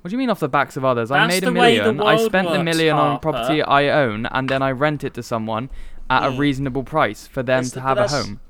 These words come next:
Speaker 3: Okay.
Speaker 1: Tell me what's wrong with that.
Speaker 3: I, I,
Speaker 1: When
Speaker 2: Do you
Speaker 1: they
Speaker 2: not
Speaker 1: have a
Speaker 2: agree with
Speaker 1: problem, I go over
Speaker 2: landlords?
Speaker 1: there as a landlord.
Speaker 3: Do I not? No, I
Speaker 1: and
Speaker 3: don't agree
Speaker 1: I
Speaker 3: with
Speaker 1: fix their
Speaker 3: landlords.
Speaker 1: problem.
Speaker 2: Why don't you agree
Speaker 3: I
Speaker 2: with
Speaker 3: didn't
Speaker 2: landlords?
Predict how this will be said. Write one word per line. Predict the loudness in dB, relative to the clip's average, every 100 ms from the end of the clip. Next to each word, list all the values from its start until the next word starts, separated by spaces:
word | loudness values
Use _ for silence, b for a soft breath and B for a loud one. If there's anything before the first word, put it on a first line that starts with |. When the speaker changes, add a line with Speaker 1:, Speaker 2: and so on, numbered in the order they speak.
| -20 -20 _ -14
Speaker 3:
Okay. | -14 -14 -14 -14
Speaker 1:
Tell | 0 0
me | 2
what's | 0 0
wrong | -2 -2
with | -4
that. | -6 -10 _ _ _ -14
Speaker 3:
I, |
I, | -12 -6 -6 -6 -10 -14 -14 -18 b b b b b -2
Speaker 1:
When | 0
Speaker 2:
Do | 6
you |
Speaker 1:
they | 6
Speaker 2:
not | 6
Speaker 1:
have | 2
a |
Speaker 2:
agree | 2 2
with | 2
Speaker 1:
problem, | 2 4
I | 6 8 6
go |
over | 6
Speaker 2:
landlords? | 4 4 8
Speaker 1:
there | 8
as | 8 2
a |
landlord. | 2 2 0 -2 -2 2
Speaker 3:
Do | 8
I | 8
not? | 8 6
No, |
I | 6 6 6 6
Speaker 1:
and |
Speaker 3:
don't | 8 6
agree | 4
Speaker 1:
I | 2
Speaker 3:
with | 6
Speaker 1:
fix |
their | 6 6
Speaker 3:
landlords. | 4 2 0
Speaker 1:
problem. | -2 0
Speaker 2:
Why | 0
don't | 0
you | -2
agree | 0
Speaker 3:
I |
Speaker 2:
with | 0 0
Speaker 3:
didn't | 0
Speaker 2:
landlords? | 0 -2 -6 -10 -14